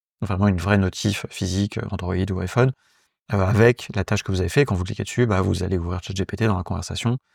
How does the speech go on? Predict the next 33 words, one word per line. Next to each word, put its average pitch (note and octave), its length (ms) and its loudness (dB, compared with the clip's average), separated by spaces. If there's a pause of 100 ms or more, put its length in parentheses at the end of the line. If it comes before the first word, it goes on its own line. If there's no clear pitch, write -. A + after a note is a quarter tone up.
(320)
avec, G#2 580 4
avec G2 180 -2
potentiellement C3+ 460 2
des A2 140 4
informations A2+ 440 0
supplémentaires. G#2+ 500 -2 (460)
En A2+ 80 -2
fait, B2 120 2
c'est A2 100 -6
ça C3 100 2
qui A#2+ 100 0
est G#2+ 40 4
un G#2 80 2
peu G#2+ 100 0
marrant, A2 320 4
c'est A2 120 -2
que G2 60 0
vous F2+ 60 -8
pouvez G2 160 -2
lui F#2+ 80 0
dire, « A#2+ 160 4
Vas-y, G2+ 220 2
réveille-moi, G#2 640 0
euh, F2 100 -8 (400)
enfin, G#2+ 140 0
envoie-moi A#2 320 6
une A#2 80 4
notif A2 340 2
demain G#2+ 340 2
à F#2+ 100 0
dix-sept F#2 340 -2
heures B2+ 300 4
avec G#2+ 480 0